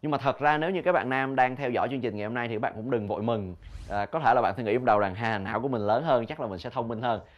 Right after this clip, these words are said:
Thật ra thì hoàn toàn không phải là như vậy. Cái kích thước não nó không ảnh hưởng đến cái việc mà chúng ta thông minh như thế nào. À, nhưng tại sao tôi lại hỏi là não mình nặng bao nhiêu?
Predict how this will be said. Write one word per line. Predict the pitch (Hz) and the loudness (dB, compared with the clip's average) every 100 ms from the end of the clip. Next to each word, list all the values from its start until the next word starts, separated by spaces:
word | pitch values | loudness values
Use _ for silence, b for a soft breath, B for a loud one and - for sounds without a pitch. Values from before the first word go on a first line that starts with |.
| b - | b -12
Thật | 98 | 2
ra | 120 | 4
thì | 120 104 | 4 2
hoàn | 98 101 | -2 -2
toàn | 101 98 | 0 0
không | 123 | -2
phải | 110 113 | -2 -2
là | |
như | 110 113 | -2 2
vậy. | 120 - | 0 0
Cái | 160 | -6
kích | 160 196 | -2 -2
thước | 208 175 | 0 -2
não | 113 104 | 0 -2
nó | 160 | -2
không | 156 117 | -2 -2
ảnh | 104 | -4
hưởng | 127 85 120 143 | -6 -4 -4 -2
đến | 131 156 | -4 -4
cái | 151 | -6
việc | 143 120 | -4 -4
mà | 113 | -4
chúng | 120 | -6
ta | |
thông | 117 123 | -6 -6
minh | 120 113 | -6 -6
như | 113 | -4
thế | |
nào. | 127 104 85 b b b b b b | -2 -2 -4 b b b b b b
À, | - 120 123 | 0 2 2
nhưng | 165 | 2
tại | 185 | 2
sao | 139 180 | 2 4
tôi | 151 | 4
lại | 123 | 4
hỏi | 101 156 | 4 4
là | |
não | 131 92 127 | 4 2 0
mình | 170 123 | 2 0
nặng | 117 - | -2 -2
bao | 143 | -2
nhiêu? | 160 180 | 6 6